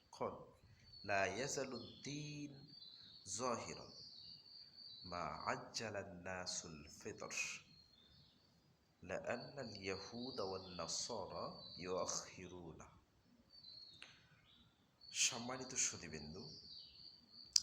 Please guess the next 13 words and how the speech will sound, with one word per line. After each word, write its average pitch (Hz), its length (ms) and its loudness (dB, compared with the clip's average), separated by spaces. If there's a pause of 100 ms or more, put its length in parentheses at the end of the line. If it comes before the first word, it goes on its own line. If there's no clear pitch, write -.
(280)
আবু 113 240 10
হুরায়রা 143 440 -2
রাদিয়াল্লাহু 113 580 0
তাআলা 104 180 -2
আনহু 104 160 -6
থেকে 104 160 -10
বর্ণিত, 87 420 -6
নবী 139 320 -6
করিম 113 180 -6
সাল্লাল্লাহু - 0 -
আলাইহি 110 140 -4
ওয়াসাল্লাম 87 340 -6
বলেছেন, - 320 -6